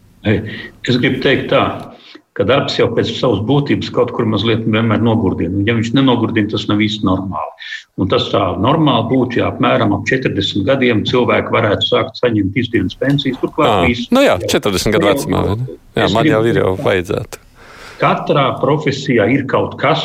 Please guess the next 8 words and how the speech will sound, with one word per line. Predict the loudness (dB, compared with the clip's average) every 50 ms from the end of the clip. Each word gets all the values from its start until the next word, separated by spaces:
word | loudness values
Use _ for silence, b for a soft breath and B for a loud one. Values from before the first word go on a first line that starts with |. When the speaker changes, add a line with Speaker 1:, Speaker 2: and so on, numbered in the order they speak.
| -8 -10 -12 -14 -18 _ _
Speaker 1:
kas | -6 -6 -6 -4 -4
kaut | -4 -4 -4 -2 -2
kādā | 0 0 0 0 0
veidā | 0 0 0 0 0 0
nogurdina. | 0 0 0 -2 -2 -6 -12 -12 -14 -16 -16 -18 _ _ _ _ _ _ B B B B B B B _ _ _ _ _ 0
Tu, | 0 0 0 0
pilnīgi | 0 2 2 0 -2 -2
katrā. | -2 -2 -2 -2 -4 -6 -6